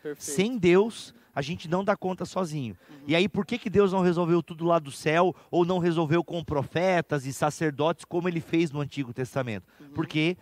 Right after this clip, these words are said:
Speaker 2: nós não damos, a gente não consegue obedecer à lei. O
Speaker 1: Aham.
Speaker 2: ser humano, depois de Gênesis três, não dá conta de obedecer à lei.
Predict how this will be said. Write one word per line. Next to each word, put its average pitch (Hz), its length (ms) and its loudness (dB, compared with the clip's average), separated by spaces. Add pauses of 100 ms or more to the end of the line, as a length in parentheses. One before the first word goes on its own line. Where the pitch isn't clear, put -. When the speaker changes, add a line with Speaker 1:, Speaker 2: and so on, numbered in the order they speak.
(140)
Speaker 2:
nós 143 240 -2
não 175 160 0
damos, 214 400 0
a 143 80 -4
gente 180 220 -8
não 240 120 0
consegue 226 480 -2
obedecer 185 540 0
à 151 60 4
lei. 117 240 -2 (400)
O 151 60 -16
Speaker 1:
Aham. 135 80 -10
Speaker 2:
ser 165 220 2
humano, 196 400 2
depois 190 560 2
de 165 120 -6
Gênesis 156 500 -2
três, 175 380 -2
não 190 120 -4
dá 202 140 2
conta 202 380 -4
de 175 100 -4
obedecer 165 580 0
à 185 60 2
lei. 156 240 0